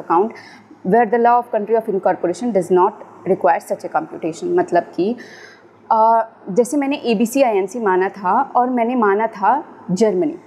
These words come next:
country मैंने माना था जर्मनी, तो अगर मैं total income की बात करूँ, तो अगर वहाँ पे tax law काम करता है, अगर वो एक ऐसी country है जहाँ पे taxation है,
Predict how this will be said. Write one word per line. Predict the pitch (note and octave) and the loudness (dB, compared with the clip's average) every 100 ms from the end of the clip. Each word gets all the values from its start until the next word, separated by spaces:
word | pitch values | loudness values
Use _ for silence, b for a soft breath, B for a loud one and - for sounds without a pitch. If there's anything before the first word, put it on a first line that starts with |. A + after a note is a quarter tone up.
| - G3+ | -4 -2
country | G3 A3 | 0 0
मैंने | A#3+ A#3 | 0 0
माना | A3 F#3+ | 0 0
था | G#3 A#3+ | 0 0
जर्मनी, | F#3 E3 D#3 D3+ - B B B | 2 2 0 -2 -8 B B B
तो | D4+ | 0
अगर | - B3 D4 | 2 4 4
मैं | D4+ D#4 | 2 0
total | C#4 C4 D4+ | -2 2 2
income | C#4+ B3+ C#4 | 0 -4 -6
की | C4+ | -2
बात | A3+ G#3+ G#3 | 0 2 2
करूँ, | - F3 D#3 - - - | 0 0 -2 -10 -8 2
तो | C4 | 4
अगर | - A3 D4 | 4 4 4
वहाँ | D4 B3 C#4 C#4 | 2 -6 -6 -2
पे | D4+ | -2
tax | - A#3 A#3+ - | 2 2 0 -2
law | B3 | 0
काम | A#3 G#3+ A3+ | 2 2 2
करता | A3 F#3+ - | 0 -2 -2
है, | G3+ G3+ | -2 0
अगर | F#3+ G3 | 2 4
वो | G#3+ | 4
एक | G#3+ | 4
ऐसी | G3 F#3+ B3 | 2 0 0
country | G#3+ G#3+ A#3+ | 0 0 -2
है | |
जहाँ | G#3+ G3+ | -2 -2
पे | G3+ | 0
taxation | G3 F3+ - F3+ F#3 G#3 | 0 0 -2 -4 -2 -4
है, | G3 E3 | 0 0